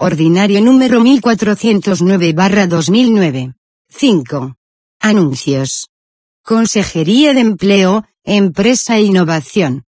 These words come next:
Estatutos. Organizaciones empresariales.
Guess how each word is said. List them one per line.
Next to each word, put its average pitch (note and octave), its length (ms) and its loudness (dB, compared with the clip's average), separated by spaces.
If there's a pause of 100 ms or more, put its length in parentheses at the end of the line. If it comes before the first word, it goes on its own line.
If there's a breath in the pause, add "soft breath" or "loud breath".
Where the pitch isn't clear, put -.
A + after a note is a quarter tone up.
(320)
Estatutos. D#3 1000 -6 (420)
Organizaciones G#3+ 1080 0
empresariales. G3 1160 -2